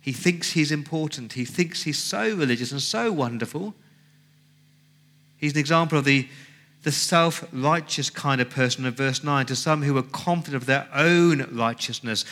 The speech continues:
not, not the righteousness of Jesus Christ, but their own abilities, and they look down on everyone else. Look more closely at what he prayed.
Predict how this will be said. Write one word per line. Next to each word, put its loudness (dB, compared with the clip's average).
not, 0
not 2
the 0
righteousness 2
of -10
Jesus 0
Christ, 0
but -6
their 2
own 4
abilities, 0
and -6
they 0
look -2
down 0
on 0
everyone 0
else. -6
Look -6
more -4
closely 0
at -2
what -4
he -6
prayed. -8